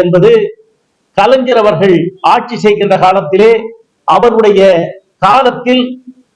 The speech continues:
அந்த ஆட்சியை எதிர்த்து இடஒதுக்கீடு எங்களுக்கு நீங்கள் வழங்க வேண்டும் என்று சொல்லி,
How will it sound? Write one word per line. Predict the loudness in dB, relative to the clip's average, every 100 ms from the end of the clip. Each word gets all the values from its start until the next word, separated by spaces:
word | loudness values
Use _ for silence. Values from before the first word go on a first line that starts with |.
| _
அந்த | -2 2 2 2 0
ஆட்சியை | -2 -2 -2 0
எதிர்த்து | 0 0 0 2 2 -2 -12 _ _ 2
இடஒதுக்கீடு | 2 0 -2 -2 -2 0 2
எங்களுக்கு | 2 0 0 0
நீங்கள் | 0 0 0
வழங்க | 0 0 0 0
வேண்டும் | 0 0
என்று | 0 0 0
சொல்லி, | 0 0